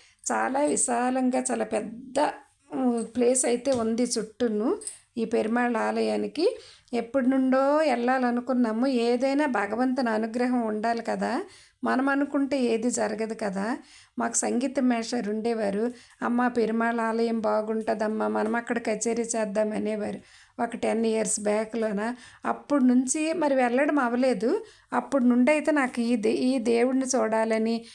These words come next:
ఈ ఆలయం చూడాలని ఉండేది. మరి ఆ స్వామి ఇప్పటికి అనుగ్రహం కల్పించారనమాట.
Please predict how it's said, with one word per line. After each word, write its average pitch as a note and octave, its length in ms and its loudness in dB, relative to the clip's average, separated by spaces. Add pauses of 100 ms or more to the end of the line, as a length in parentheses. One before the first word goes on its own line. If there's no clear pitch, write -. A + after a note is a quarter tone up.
(200)
ఈ B3+ 140 2
ఆలయం B3 420 2 (120)
చూడాలని A3+ 540 0
ఉండేది. G#3 680 -2 (400)
మరి B3+ 380 2 (120)
ఆ C4 180 0
స్వామి B3+ 500 0
ఇప్పటికి D#4 400 -2
అనుగ్రహం A#3+ 520 0
కల్పించారనమాట. G#3 1000 -4